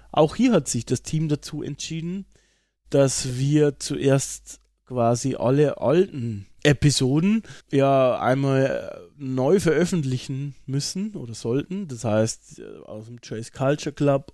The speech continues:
und vom Radio Nerd Culture und vom, ähm, Nerd Herd, also den drei Vorgängerplattformen sozusagen, äh, dass wir unser Archiv vollständig haben.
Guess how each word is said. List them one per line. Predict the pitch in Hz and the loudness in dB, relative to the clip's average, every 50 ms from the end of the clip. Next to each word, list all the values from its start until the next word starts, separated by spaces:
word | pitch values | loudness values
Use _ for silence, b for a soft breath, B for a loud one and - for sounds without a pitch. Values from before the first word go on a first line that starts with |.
| _ | _
und | _ 143 127 127 131 131 - - _ _ _ _ | _ -12 -12 -12 -12 -14 -16 -20 _ _ _ _
vom | - - 127 117 110 110 117 _ _ _ _ _ | -16 -14 -12 -12 -12 -14 -18 _ _ _ _ _
Radio | 123 120 120 135 143 131 131 123 | -4 0 0 2 2 0 -2 -4
Nerd | 120 123 131 151 165 - - | -4 -4 -4 -4 -6 -8 -12
Culture | - - 131 131 135 - - - 147 - - _ _ | -4 0 0 0 0 -2 -6 -10 -10 -10 -10 _ _
und | _ 156 156 165 175 180 170 | _ -2 -2 0 -2 -4 -8
vom, | 156 - - 127 123 120 120 - _ _ _ _ _ _ _ _ _ _ _ _ _ _ _ _ _ _ | -10 -8 -6 -6 -4 -6 -8 -14 _ _ _ _ _ _ _ _ _ _ _ _ _ _ _ _ _ _
ähm, | 127 131 123 117 113 110 110 107 - _ _ | 0 2 4 4 2 0 -4 -6 -10 _ _
Nerd | - 117 120 123 135 160 175 160 139 | -4 0 2 4 4 4 2 2 0
Herd, | 143 151 170 185 - 311 - - b b b b b b b b _ | 2 4 4 2 2 -2 -8 -10 b b b b b b b b _
also | - 127 117 123 | -2 -2 -2 -2
den | 117 120 117 120 123 | -2 -2 -2 -2 -2
drei | 123 117 123 113 113 | 2 2 4 4 4
Vorgängerplattformen | 107 135 135 139 135 - 120 117 120 120 123 120 131 143 - _ _ - - - - _ _ _ _ _ - 131 123 123 127 - - 147 135 143 147 147 151 | 2 0 -2 -2 -2 -2 -4 -2 -4 -6 -6 -6 -8 -10 -14 _ _ -20 -20 -20 -20 _ _ _ _ _ -2 2 2 2 2 2 0 0 2 2 0 0 0
sozusagen, | 147 151 143 - 156 147 143 151 147 156 165 185 202 196 b b b b b b b b b b b _ _ _ _ _ _ | -2 -2 -2 -2 -2 2 2 4 4 4 2 0 -4 -6 b b b b b b b b b b b _ _ _ _ _ _
äh, | - 117 117 117 117 113 | -4 0 0 0 0 2
dass | - 120 113 113 - 131 | 2 0 0 0 -2 -4
wir | 120 117 | -4 -2
unser | 117 120 117 127 80 | -2 0 2 2 2
Archiv | 82 104 - - - 160 170 180 | 2 -2 -4 -2 -2 -2 -2 -2
vollständig | - - - - 131 123 - - - _ - 123 110 110 110 - - | -6 -12 -12 -10 -10 -10 -10 -12 -16 _ -20 -18 -18 -18 -18 -12 -10
haben. | 104 104 104 123 131 131 | -8 -8 -8 -8 -10 -16